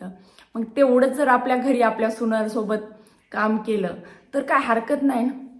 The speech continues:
पण नाही, दाखवायचं कसं?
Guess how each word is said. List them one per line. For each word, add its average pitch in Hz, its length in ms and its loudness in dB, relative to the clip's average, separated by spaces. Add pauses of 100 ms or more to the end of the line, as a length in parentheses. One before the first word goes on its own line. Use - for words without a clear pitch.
(920)
पण 285 120 2
नाही, 277 440 0 (640)
दाखवायचं 233 540 0
कसं? 262 360 -6